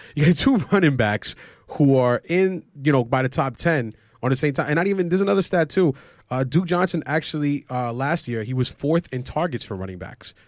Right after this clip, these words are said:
And, uh, he was also fi-, he was also, um, he was fourth in targets and receptions. And the person who was fifth in target and receptions was Carlos Hyde.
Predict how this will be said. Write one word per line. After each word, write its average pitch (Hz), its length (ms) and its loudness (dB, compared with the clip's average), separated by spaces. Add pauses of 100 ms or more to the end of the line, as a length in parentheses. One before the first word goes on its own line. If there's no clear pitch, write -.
(140)
And, 131 320 0
uh, 120 240 0
he 110 120 -2
was 123 160 -4
also 135 600 0
fi-, - 340 -2
he 131 100 -2
was 131 100 0
also, 143 380 -2
um, 117 320 -4 (360)
he 131 60 -4
was 135 100 -2
fourth 175 240 -2
in 185 60 -8
targets 175 280 2
and 147 160 0
receptions. 127 480 -4 (580)
And 135 120 0
the 135 40 0
person 165 260 0
who 139 60 2
was 131 140 0
fifth 220 320 0
in 117 60 -6
target 110 280 0
and 104 60 -6
receptions 110 460 -8 (420)
was 117 140 -2
Carlos 107 260 -4
Hyde. 156 240 -6